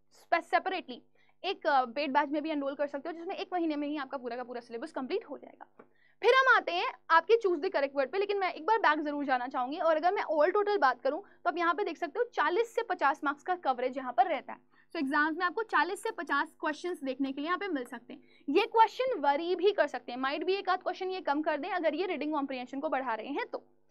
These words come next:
Right? तो मैं यहाँ पर overall analysis करवा रही हूँ आपको हर shift के basis का। फिर आता है आपका choose the correct word। इसमें भी बहुत unpredictable आपका syllabus था,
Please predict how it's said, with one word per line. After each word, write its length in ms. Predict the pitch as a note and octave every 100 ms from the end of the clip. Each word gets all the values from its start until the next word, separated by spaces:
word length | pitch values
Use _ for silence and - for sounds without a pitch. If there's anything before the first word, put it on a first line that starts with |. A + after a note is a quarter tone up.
| _ _
Right? 200 | E4+ A#4+ C5 _ _ -
तो 100 | F#4
मैं 200 | F4+ G#4+ B4+
यहाँ 220 | F#4 F#4+
पर 180 | - D#5+
overall 560 | - F#4 G#4 A4+ G#4+
analysis 340 | F#4+ D#4+ - F4+
करवा 280 | E4 D4
रही 80 | C#4
हूँ 80 | E4+
आपको 220 | F#4 A#4+
हर 240 | G4 E4+ F#4+
shift 240 | F#4+ C#4+
के 100 | B3+
basis 320 | A3+ - -
का। 100 | - - _ _ _
फिर 100 | G#4
आता 220 | A4+ A4
है 200 | A4+ B4 A#4+
आपका 180 | A#4
choose 460 | B4+ - G4 G#4+ F#4+
the 180 | A4 A4
correct 320 | E4 D#4 C#4
word। 160 | C4+ D#4 _ _ -
इसमें 320 | G4+ - B4
भी 80 | B4+
बहुत 320 | A4+ F#4 G#4+
unpredictable 640 | G4+ G4+ G4+ F#4+ - F4+ F4
आपका 240 | D#4+ F4
syllabus 360 | F4 D4+ C#4 E4
था, 200 | D4